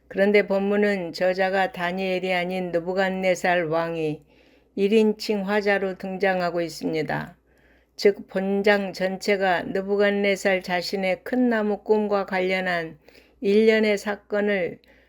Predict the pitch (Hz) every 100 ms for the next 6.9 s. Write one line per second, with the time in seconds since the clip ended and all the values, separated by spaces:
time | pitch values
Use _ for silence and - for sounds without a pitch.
0 | _ - 190 190 208 208 196 196 185 185
1 | 190 180 170 160 165 156 - - _ _
2 | _ - - 196 196 190 190 185 208 208
3 | 202 190 185 190 190 196 190 - 170 180
4 | 185 180 180 175 160 - 175 190 190 185
5 | 180 180 180 180 180 180 180 185 170 165
6 | 175 165 165 - 165 151 147 147